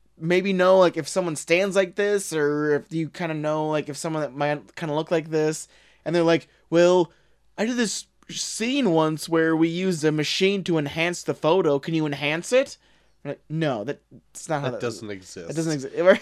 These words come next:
Speaker 1: it's like,
Speaker 2: <laughs>
Speaker 1: everything, like, like, the acting class is so fucking funny 'cause they literally are, like, I always had this idea about Hollywood where it's like, actors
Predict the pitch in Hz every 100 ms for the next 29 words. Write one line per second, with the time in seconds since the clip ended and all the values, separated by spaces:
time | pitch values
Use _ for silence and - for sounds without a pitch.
0 | 262 302 - 262 247 208 180 180 180 -
1 | 165 - 180 226 302 - 277 269 247 202
2 | - _ 107 180 165 175 156 180 214 202
3 | 196 165 165 160 - 165 - 175 170 160
4 | - 170 175 160 143 156 156 147 143 131
5 | 143 135 131 - _ _ _ _ _ _
6 | _ _ _ 139 170 196 190 214 214 208
7 | 196 170 175 175 175 160 165 156 - _
8 | _ _ _ _ _ _ _ _ _ _
9 | 170 208 247 240 247 220 196 170 175 147
10 | 170 170 160 147 139 160 160 147 143 139
11 | 143 143 160 156 - 156 185 185 202 202
12 | 180